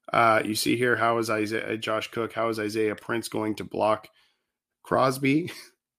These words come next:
That is the question of the week <laughs> because Prince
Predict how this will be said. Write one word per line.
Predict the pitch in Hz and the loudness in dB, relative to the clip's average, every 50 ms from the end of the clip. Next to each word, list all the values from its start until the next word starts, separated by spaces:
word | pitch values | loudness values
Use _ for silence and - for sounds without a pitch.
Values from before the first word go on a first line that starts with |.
| _ _ _ _ _ _ _ _ _ - - - _ _ _ _ _ _ | _ _ _ _ _ _ _ _ _ -20 -20 -20 _ _ _ _ _ _
That | 127 139 165 - - - - - _ _ _ _ - | 6 8 8 8 8 6 0 -8 _ _ _ _ -2
is | 143 131 117 107 | 0 0 0 0
the | - - | -4 -6
question | - - 156 175 - - - - 160 | 2 6 6 6 6 6 4 4 4
of | 156 151 135 | 4 4 2
the | 139 127 | 2 2
week | 117 101 87 - - - _ _ _ _ _ _ _ _ _ - - - - | 2 2 0 -2 -8 -18 _ _ _ _ _ _ _ _ _ -20 -14 -10 -8
<laughs> | - - - - - - _ _ - - - - _ - | -8 -6 -6 -8 -8 -10 _ _ -20 -20 -20 -20 _ -6
because | 131 123 - 131 127 113 - | -6 0 2 2 2 2 0
Prince | - - - - - 165 165 147 127 - - - - - | -4 -8 -8 0 4 6 6 6 4 2 -2 -8 -10 -12